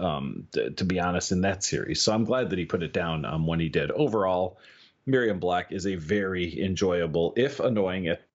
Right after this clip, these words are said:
times, character. Um, and the story wraps itself up really, really well in, uh, in my opinion. Um, I enjoyed this one. <sighs> I don't know.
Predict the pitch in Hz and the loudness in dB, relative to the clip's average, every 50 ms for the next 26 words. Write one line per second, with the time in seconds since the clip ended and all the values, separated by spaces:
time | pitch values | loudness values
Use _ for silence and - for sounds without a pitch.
0 | _ _ - - 90 80 78 80 80 - - - - 95 85 85 - - 160 233 | _ _ -6 -2 -2 -2 0 -2 -2 -2 -2 0 2 2 2 2 0 0 0 0
1 | - - _ _ _ _ _ _ _ - - - _ _ _ _ _ _ _ _ | -2 -8 _ _ _ _ _ _ _ -20 -20 -20 _ _ _ _ _ _ _ _
2 | - - - - - 113 110 101 98 95 90 - - - - 117 113 104 - - | -12 -8 -8 -4 0 2 2 2 2 0 -2 -4 -6 -4 0 0 2 2 2 2
3 | 120 113 110 101 98 92 87 - - - - - - - - - - _ _ - | 2 2 2 2 0 -2 -4 -8 -14 -20 -20 -18 -20 -20 -20 -20 -20 _ _ 0
4 | - 101 104 104 - - 107 98 - - 107 92 90 - 104 92 - - 90 85 | 2 2 2 2 -2 -2 -2 -2 0 0 0 0 0 0 -2 -2 -2 -4 -6 -4
5 | 82 95 101 98 98 98 90 85 87 92 92 90 85 82 78 82 85 80 73 71 | -2 0 0 0 0 -2 -2 0 0 0 0 0 0 0 0 0 0 0 0 -2
6 | 69 69 - - - 95 90 85 85 80 76 71 64 60 85 87 85 90 87 82 | -4 -6 -10 -8 -4 0 0 2 2 2 0 0 -2 0 0 2 2 2 2 0
7 | 76 71 - - - 202 185 165 147 - 147 60 53 - 87 160 113 160 - 151 | 0 -2 -2 0 0 0 2 0 0 -2 -4 -2 0 0 2 2 2 2 0 0
8 | - 90 90 82 110 110 113 104 85 110 - - 107 117 117 117 113 110 107 - | 2 2 2 2 2 2 2 2 0 0 0 0 0 0 0 0 0 -2 -4 -6
9 | - - - - - - - - - - - _ - - - - - - - - | -12 -20 -18 -14 -12 -10 -10 -12 -12 -16 -16 _ 0 2 2 2 2 0 0 0
10 | - - - - - - 196 202 151 120 117 131 139 | 0 -2 -2 -2 0 0 2 2 2 2 2 2 0